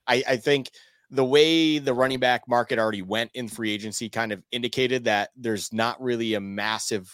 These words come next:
rush on running backs, and the market's not really there for running backs. I mean, it was, to me, honestly, it was shockingly low. Like, I couldn't believe that not one team really,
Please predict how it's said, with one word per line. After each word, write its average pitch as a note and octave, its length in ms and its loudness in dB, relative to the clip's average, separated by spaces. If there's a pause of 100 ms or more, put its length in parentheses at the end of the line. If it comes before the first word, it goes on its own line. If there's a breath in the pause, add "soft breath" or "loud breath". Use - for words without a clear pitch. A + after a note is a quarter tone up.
rush A2 520 -2
on B2 240 0
running A#2+ 240 0
backs, A#2+ 360 2
and F#2 140 -8
the F#2+ 320 -2
market's A2+ 460 0
not A2 180 0
really G2+ 220 -2
there B2+ 260 2
for B2 220 -2
running A#2+ 300 0
backs. A2+ 480 -2 (460)
I A#2 100 -4
mean, A2+ 120 -4
it B2 60 0
was, C#3+ 140 -2 (160)
to B2+ 120 0
me, D3+ 240 0
honestly, A2 340 0
it F#2 40 -2
was F2 160 -6
shockingly F#2+ 680 -4
low. D#2+ 400 -4
Like, D#2+ 180 -8
I B2+ 120 2
couldn't C#3 260 -2
believe G2+ 380 -4
that F2+ 220 -2
not G2 220 -8
one G2 340 -6
team F#2+ 280 -8
really, F2+ 320 -4